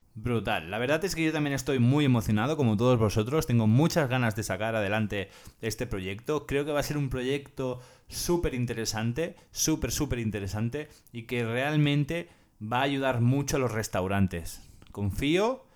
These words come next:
es el objetivo y esperamos que realmente sea así. Así que nada, te invito a que te suscribas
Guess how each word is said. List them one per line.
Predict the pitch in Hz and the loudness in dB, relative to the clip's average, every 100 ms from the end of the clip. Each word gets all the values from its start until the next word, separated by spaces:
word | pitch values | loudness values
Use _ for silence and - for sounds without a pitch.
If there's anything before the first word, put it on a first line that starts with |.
| _ _ | _ _
es | - 98 | -10 -4
el | 131 | -2
objetivo | 117 110 110 156 196 202 - | 0 -2 -2 0 0 -2 -4
y | 113 104 98 | -8 -6 -4
esperamos | 92 - 95 98 120 131 - | -4 -6 -4 -2 0 -2 -2
que | 110 | -4
realmente | 98 107 110 113 113 123 123 | -2 0 2 2 0 -4 -4
sea | - - 107 110 101 95 85 - | -8 -6 -2 -2 -2 -2 -6 -10
así. | 87 - 98 - _ _ - - - _ _ | -12 -8 -8 -8 _ _ -20 -20 -20 _ _
Así | 90 - 98 | -12 -10 -8
que | 95 95 | -4 0
nada, | 110 120 95 87 | 0 0 -2 -6
te | - | -2
invito | 104 120 123 127 123 | 0 0 0 4 4
a | 117 | 2
que | 123 117 113 107 | 0 0 2 0
te | 113 | -2
suscribas | 113 104 - 135 131 120 110 - | -4 -6 -4 0 2 2 0 -4